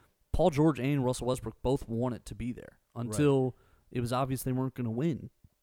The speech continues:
Speaker 1: and that's when Paul George asked out.
Speaker 2: Right.
Speaker 1: Um, so I don't think it's about small market, big market. I think it's just about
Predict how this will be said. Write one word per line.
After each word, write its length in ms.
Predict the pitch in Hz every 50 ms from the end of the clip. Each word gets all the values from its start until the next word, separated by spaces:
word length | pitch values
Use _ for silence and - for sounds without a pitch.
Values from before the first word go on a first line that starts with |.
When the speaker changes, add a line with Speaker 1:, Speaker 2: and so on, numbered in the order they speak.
| _ -
Speaker 1:
and 140 | - 127 120
that's 160 | 120 127 -
when 120 | - 139 127
Paul 180 | - 113 120
George 240 | 110 113 113 110 107
asked 220 | 113 101 104 - 135
out. 220 | 135 101 73 - _ _ _ _
Speaker 2:
Right. 280 | - 92 73 64 - _ -
Speaker 1:
Um, 640 | 127 131 131 127 123 120 120 120 117 117 117 113 - _ _ _ _ _
so 140 | - - -
I 60 | -
don't 100 | 165 190
think 100 | 202 196
it's 100 | 170 -
about 240 | 131 117 120 107 -
small 200 | - - 131 127
market, 300 | 127 127 123 120 127 120
big 140 | 135 131 135
market. 320 | 147 151 160 - 165 147
I 140 | - - 135
think 180 | - 156 151 139
it's 140 | 131 -
just 260 | - - 151 139 - 147
about 420 | 135 135 131 127 123 123 120 113